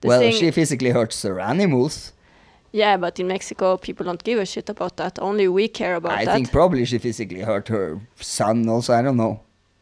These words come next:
Speaker 1: Uh, I don't, I think he,
Speaker 2: She's been physically
Speaker 1: he's
Speaker 2: hurt in L A, but don't wanna say that we are
Speaker 1: he
Speaker 2: all
Speaker 1: hurt her now. Like, he's strong enough to beat the shit out of her now, so she should just dare to try to hit him now.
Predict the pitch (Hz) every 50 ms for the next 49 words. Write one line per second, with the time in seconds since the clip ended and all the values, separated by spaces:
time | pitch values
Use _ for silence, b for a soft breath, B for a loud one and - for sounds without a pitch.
0 | - - 175 175 - 127 156 165 160 165 160 - - - 202 214 226 - 262 233
1 | 226 - 285 285 294 214 220 214 - - - - 175 160 160 170 156 165 170 170
2 | 165 156 151 156 151 131 151 143 147 147 160 175 190 202 208 196 214 208 202 190
3 | 196 196 196 185 202 196 190 190 196 180 - 185 175 - 170 175 196 302 294 302
4 | 285 285 285 285 269 269 269 269 - - 269 247 247 233 214 214 208 202 202 202
5 | 190 - - 214 220 208 - - 294 311 294 - - 269 262 262 262 247 233 240
6 | - - 240 208 - - _ _ - 226 214 208 208 202 - - - 196 - -
7 | 202 185 196 214 202 196 196 208 214 190 185 - - - 196 196 202 - - -
8 | 240 240 233 - 247 226 190 190 202 196 - - - 254 - 208 220 247 262 226
9 | 170 - - - _ _ _ - - - - - 226 190 185 - - 233 226 277
10 | - - - - 190 185 190 214 214 185 214